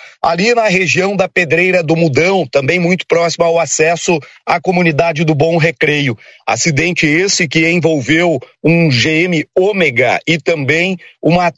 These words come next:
Toyota Corolla. O Ômega, emplacado em Soledade, viajavam no veículo três pessoas,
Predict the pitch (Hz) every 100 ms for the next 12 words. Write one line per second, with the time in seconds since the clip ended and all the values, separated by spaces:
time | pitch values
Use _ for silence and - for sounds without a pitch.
0 | - 180 170 190 202 - 190 - 185 165
1 | 170 170 143 110 - - _ _ - 151
2 | 160 170 180 190 208 208 190 170 190 180
3 | 156 160 160 147 147 - 165 160 135 123
4 | 139 170 180 208 - _ - 170 170 135
5 | 170 160 160 156 165 165 170 165 147 -
6 | 165 208 - 175 139 - 139 170 185